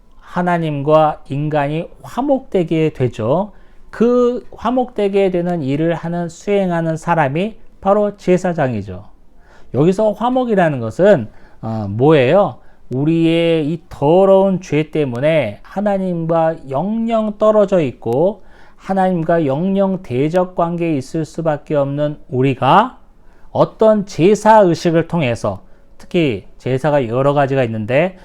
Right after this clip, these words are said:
여기서 말하는 것은 속죄제를 말하는 거죠. 죄를 속하게 되는 제사, 속죄제를 통하여서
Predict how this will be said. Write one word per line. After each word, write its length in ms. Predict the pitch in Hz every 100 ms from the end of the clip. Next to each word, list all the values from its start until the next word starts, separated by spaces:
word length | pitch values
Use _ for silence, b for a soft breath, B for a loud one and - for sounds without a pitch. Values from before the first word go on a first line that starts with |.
| B -
여기서 240 | 117 135
말하는 320 | 131 123 120
것은 200 | 123 131
속죄제를 920 | 143 - - - 202 190 160 135 131
말하는 340 | 120 107 117 107
거죠. 360 | 104 160 147
죄를 480 | - 123 127 127 131
속하게 480 | 127 - - 160 139
되는 260 | 120 113 110
제사, 560 | 120 110 - 110 165 B B B B
속죄제를 920 | - 247 - - 208 196 190 185 185
통하여서 840 | 190 190 175 160 143 202 247 269